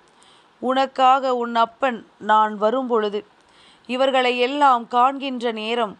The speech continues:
கருப்பனுக்கு அத்தனை வேதனைகளை அது கொடுக்கின்றது. அது கோபம் கலந்த வேதனை. இன்னுமா இவர்கள் நாடகமாடிக்கொண்டிருக்கின்றார்கள்? இன்னுமா என் பிள்ளையை இவர்கள் ஏமாற்றிக் கொண்டிருக்கிறார்கள்? என் பிள்ளையும் ஏன்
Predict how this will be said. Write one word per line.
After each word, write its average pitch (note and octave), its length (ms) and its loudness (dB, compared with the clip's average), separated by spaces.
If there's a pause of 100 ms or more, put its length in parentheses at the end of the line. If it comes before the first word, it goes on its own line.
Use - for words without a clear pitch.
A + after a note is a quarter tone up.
(100)
கருப்பனுக்கு G#3+ 960 -4 (120)
அத்தனை A#3+ 600 -4
வேதனைகளை G#3+ 760 -4
அது F#3+ 180 -2
கொடுக்கின்றது. G3+ 720 -6 (680)
அது A3+ 180 0 (120)
கோபம் C4 500 2
கலந்த C4 520 0
வேதனை. A3+ 440 0 (440)
இன்னுமா B3+ 540 0 (100)
இவர்கள் A3+ 460 -4
நாடகமாடிக்கொண்டிருக்கின்றார்கள்? G#3 1900 -2 (500)
இன்னுமா C4+ 440 0 (120)
என் A#3 200 -6
பிள்ளையை C4 480 -2
இவர்கள் A3+ 440 -4
ஏமாற்றிக் A3 640 -2
கொண்டிருக்கிறார்கள்? G#3 920 -2 (420)
என் A#3+ 240 -2
பிள்ளையும் C#4 520 -2
ஏன் A3+ 220 -4